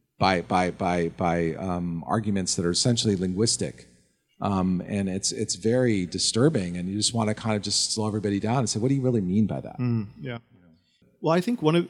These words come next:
Speaker 2: one of the reasons that I keep coming back to your poems, and I, at this point I've probably set, I don't know, seven or eight, def-, I've, I've set more of your poetry than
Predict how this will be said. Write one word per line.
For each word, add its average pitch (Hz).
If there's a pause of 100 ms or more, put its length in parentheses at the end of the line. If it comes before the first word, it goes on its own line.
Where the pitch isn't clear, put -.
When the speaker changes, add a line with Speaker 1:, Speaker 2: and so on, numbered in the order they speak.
Speaker 2:
one 139
of 160
the 131
reasons 123
that 113
I 107
keep -
coming 104
back 107
to -
your 101
poems, 113
and 104
I, 104 (120)
at 110
this 131
point 113
I've 104 (100)
probably 110
set, 107 (340)
I 117
don't 131
know, 98
seven 117
or 110
eight, 117 (440)
def-, 143
I've, 135
I've 131
set 160
more 143
of 143
your 135
poetry 120
than 104